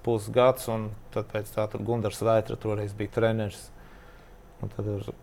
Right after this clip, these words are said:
kaut kā pusgadu es vēl tā kaut ko padarīju, patrenējos, bet, nu, tad es sapratu, Uldis palika, bet es tā kā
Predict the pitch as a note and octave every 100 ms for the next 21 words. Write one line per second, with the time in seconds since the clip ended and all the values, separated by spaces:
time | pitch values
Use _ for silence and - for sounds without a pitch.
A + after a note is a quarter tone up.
0 | - - G#2 - G#2 - G#2+ G#2+ A2+ A2+
1 | G#2 G2+ G#2+ G#2 - - G#2 - G#2 -
2 | A2+ A2 G#2+ G2+ A2+ A2 G#2+ G2+ G2+ G2+
3 | G2+ A2 A2+ - G#2+ - - - A2+ -
4 | - - - - - - - A2 G2+ -
5 | C3 B2+ A#2 - G2 G#2 G2+ - - -
6 | - - - - - -